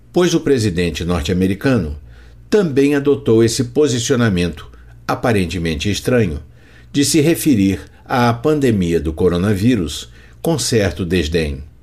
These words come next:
E assim como o Bolsonaro faz por aqui, ele fala em exageros da imprensa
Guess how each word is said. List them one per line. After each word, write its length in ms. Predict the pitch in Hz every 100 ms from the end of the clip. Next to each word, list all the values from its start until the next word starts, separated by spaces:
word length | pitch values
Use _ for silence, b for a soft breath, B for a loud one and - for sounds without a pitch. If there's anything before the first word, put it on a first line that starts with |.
| b b b - - -
E 140 | 175
assim 400 | 165 - - 190
como 260 | 175 139 123
o 40 |
Bolsonaro 760 | 101 131 143 147 117 85 78 73
faz 300 | - 87 -
por 180 | 123
aqui, 460 | 139 139 123 117 - b b b b b -
ele 200 | 170 175
fala 460 | - 107 92 85
em 120 | 87
exageros 680 | 90 82 101 92 104 147 139
da 100 | 127
imprensa 680 | 147 147 127 120 120 127 117